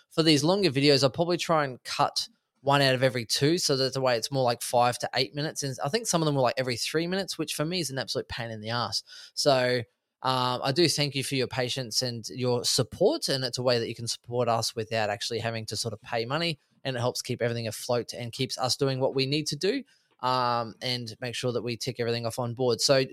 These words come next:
just note that someone did mention something, so I have looked at it, and I'm like, "Oh, every three to five minutes." I'm like, "That's a bit stiff." And for me, I think for a long segment, you know, five to eight minutes, it might come up through, and maybe hopefully you can just then hit that sort of skip if you want,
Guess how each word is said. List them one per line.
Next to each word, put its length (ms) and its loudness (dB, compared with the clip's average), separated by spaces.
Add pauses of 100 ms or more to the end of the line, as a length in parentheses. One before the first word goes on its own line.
just 300 0
note 360 2
that 220 2
someone 240 2
did 160 2
mention 320 0
something, 280 -2
so 120 2
I 60 4
have 180 4
looked 240 -2
at 100 0
it, 220 0 (400)
and 160 -2
I'm 100 0
like, 180 2
"Oh, 160 6
every 280 4
three 480 0
to 140 -10
five 300 2
minutes." 200 -4
I'm 60 -4
like, 100 0
"That's 100 0
a 40 -2
bit 180 -2
stiff." 480 0
And 180 -4
for 120 -6
me, 200 2
I 60 4
think 220 0
for 100 0
a 40 4
long 200 2
segment, 420 0 (420)
you 120 2
know, 80 2
five 360 6
to 160 2
eight 180 0
minutes, 300 -2
it 100 2
might 240 2
come 160 2
up 140 -2
through, 300 6
and 180 2
maybe 260 2
hopefully 380 2
you 60 -2
can 140 -4
just 160 -2
then 160 -2
hit 220 -4
that 160 -2
sort 180 -2
of 80 -2
skip 300 -4
if 140 -8
you 100 -4
want, 320 -6